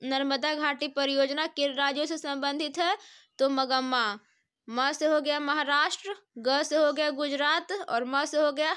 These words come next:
मध्य प्रदेश। ओके, महाराष्ट्र, गुजरात, मध्य प्रदेश।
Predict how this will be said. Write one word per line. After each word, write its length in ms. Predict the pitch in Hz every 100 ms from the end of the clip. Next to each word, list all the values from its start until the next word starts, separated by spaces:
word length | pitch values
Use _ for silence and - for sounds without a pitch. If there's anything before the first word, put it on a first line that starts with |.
| -
मध्य 280 | 247 269 294
प्रदेश। 560 | 247 269 233 226 220 -
ओके, 440 | - 269 294 240 214 - - _ 214
महाराष्ट्र, 640 | 240 254 269 294 339 311
गुजरात, 560 | 262 254 254 269 320 320
मध्य 280 | 277 262 277
प्रदेश। 580 | 285 254 226 240 220 -